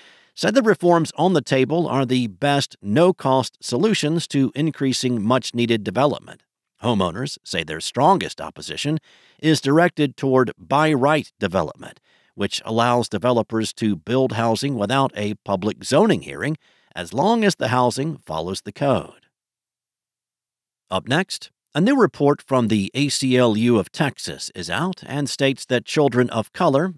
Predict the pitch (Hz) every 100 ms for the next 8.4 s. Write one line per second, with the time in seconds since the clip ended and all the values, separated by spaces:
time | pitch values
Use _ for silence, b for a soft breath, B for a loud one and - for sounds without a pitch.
0 | - 98 95 - 135 131 123 123 117 117
1 | - 117 104 - 120 - 120 117 139 -
2 | - 220 - 139 131 - - 135 131 139
3 | 135 123 - 170 - 139 - 113 - -
4 | - 208 147 135 131 b b b b -
5 | 139 131 - - 156 147 110 139 214 -
6 | - 71 - - - 120 110 107 117 110
7 | - 127 - 117 110 90 - 170 139 80
8 | 71 80 143